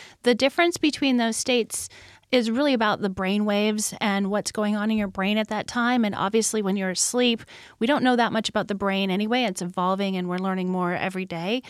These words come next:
But it's pretty confusing to try to figure out what's going on in sleep when it's in someone's brain and they're sleeping. So rem sleep was just,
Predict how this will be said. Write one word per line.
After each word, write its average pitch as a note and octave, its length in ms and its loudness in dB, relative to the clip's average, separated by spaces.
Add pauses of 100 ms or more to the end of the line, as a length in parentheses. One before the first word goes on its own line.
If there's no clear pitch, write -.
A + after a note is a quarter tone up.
(320)
But G#3 320 2
it's - 180 -4 (140)
pretty B3+ 320 -2
confusing G#3+ 580 -2
to G3+ 80 -8
try G3 220 -6
to F#3+ 80 -4
figure G#3 260 -4
out G3 200 -2
what's G#3 200 -4
going G3+ 300 0
on F#3+ 300 0 (120)
in G#3 320 -2
sleep F#3+ 540 -4 (340)
when F#3+ 300 -2
it's F#3 200 -6
in G#3+ 220 0
someone's G3 340 -4
brain F#3+ 360 -2
and G3+ 340 -2
they're F#3 120 -2
sleeping. F#3 520 -4 (300)
So G3+ 240 -2
rem G#3+ 240 2
sleep G#3 300 -4
was F#3 140 -4
just, - 320 -6